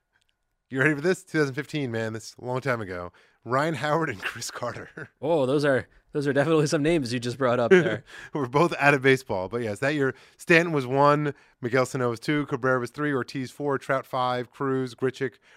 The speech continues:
Speaker 1: Ryan Braun, Donaldson, Goldschmidt, and down at twenty-eighth was, uh, was Bryce Harper.
Speaker 2: On from one guy who, uh, kinda got off to a rough start last year and then crushed to another, Marcell Ozuna. I think we talked about him a lot last year.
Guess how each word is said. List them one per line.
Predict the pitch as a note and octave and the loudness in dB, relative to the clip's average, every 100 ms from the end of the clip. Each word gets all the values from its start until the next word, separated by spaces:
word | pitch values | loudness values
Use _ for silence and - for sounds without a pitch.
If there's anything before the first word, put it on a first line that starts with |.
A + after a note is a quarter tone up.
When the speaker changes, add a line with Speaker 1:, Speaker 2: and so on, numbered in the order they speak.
| - | -6
Speaker 1:
Ryan | B2 B2 | -4 -4
Braun, | A#2 B2 A#2 | -2 -2 -2
Donaldson, | A#2 A2+ - A2 | -4 -6 -6 -10
Goldschmidt, | A2 A2 - A#2 G#2 _ _ - | -8 -8 -8 -10 -10 _ _ -16
and | A2+ | -6
down | A#2+ A#2 | -4 -4
at | G#2+ | -8
twenty-eighth | - B2 A2+ G#2+ _ _ | -10 -8 -6 -8 _ _
was, | A2 G#2 F#2+ | -8 -8 -8
uh, | G#2 G2 F#2 - _ _ _ - | -8 -6 -8 -10 _ _ _ -12
was | A#2+ G#2 | -10 -6
Bryce | A2 G2 | -8 -8
Harper. | F#2 F2+ - _ - _ _ - | -12 -14 -20 _ -20 _ _ -6
Speaker 2:
On | E3 F#3 | -4 -2
from | G#3+ | 0
one | C#3 D#3+ | 0 0
guy | D3 C3 A#2+ | 0 0 0
who, | A#2+ | -2
uh, | A2+ G#2+ - C3 | -4 -6 -12 -8
kinda | B2+ A#2+ | -6 -6
got | C3 B2 | -8 -8
off | A#2 | -8
to | A#2+ | -6
a | A2 | -6
rough | A2+ - | -6 -6
start | A#2 A2 | -6 -4
last | A2 G#2+ - | -4 -8 -10
year | A2 G#2+ | -14 -12
and | G#2+ | -14
then | G2+ | -14
crushed | - A2+ A2 - _ _ _ | -12 -12 -12 -16 _ _ _
to | A#2 | -10
another, | A2+ C#3 A2+ A2 _ - | -6 -6 -6 -10 _ -6
Marcell | C3+ - G3+ | -4 -2 0
Ozuna. | F#3+ D3 A3 B2 - _ _ | 0 2 -2 -2 -12 _ _
I | B2 | -8
think | F#3+ D3+ | -4 -4
we | |
talked | - A2 A2+ | -4 -6 -6
about | A2 | -8
him | A#2 | -6
a | G#2+ | -6
lot | G#2+ A2 | -6 -6
last | A2 G2+ A2+ | -6 -8 -10
year. | B2+ | -12